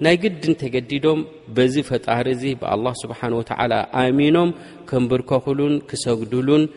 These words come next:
እቲ ትእዛዛት ናይ ኣላህ ስብሓን ወተዓላ ክፍጽሙን ጥራሕ እዩ ዘለዎም ማለት እዩ። እንተ ደኣ ደይፈጺሞም ድማ እታ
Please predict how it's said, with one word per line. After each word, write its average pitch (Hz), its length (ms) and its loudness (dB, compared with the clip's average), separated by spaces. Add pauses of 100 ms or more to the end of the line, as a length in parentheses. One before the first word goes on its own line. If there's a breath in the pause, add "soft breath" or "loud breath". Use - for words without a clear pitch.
እቲ - 180 -12
ትእዛዛት 120 540 0
ናይ 110 140 -2
ኣላህ 110 240 -2
ስብሓን 117 340 -6
ወተዓላ 131 340 -2
ክፍጽሙን 135 540 0
ጥራሕ 117 200 -2
እዩ 110 120 -2
ዘለዎም 104 400 2
ማለት 90 240 0
እዩ። 139 100 -4
እንተ 147 160 -2
ደኣ 131 140 8
ደይፈጺሞም 135 600 0
ድማ 147 160 2 (540 loud breath)
እታ - 160 -6